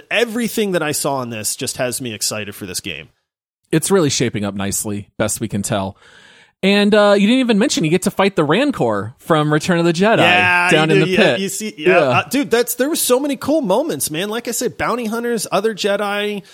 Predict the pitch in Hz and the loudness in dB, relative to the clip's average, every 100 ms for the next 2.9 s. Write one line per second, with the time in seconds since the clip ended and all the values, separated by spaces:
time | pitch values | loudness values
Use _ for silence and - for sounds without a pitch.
0 | - - _ 151 143 131 123 117 - - | -20 -20 _ -4 -2 -2 -6 -4 -4 -4
1 | - - - 220 262 214 185 127 - 208 | -6 -10 -6 -4 -4 -4 -2 -2 -2 -4
2 | 190 - 190 190 214 208 202 202 | -6 -6 -6 -6 -6 -4 -4 -6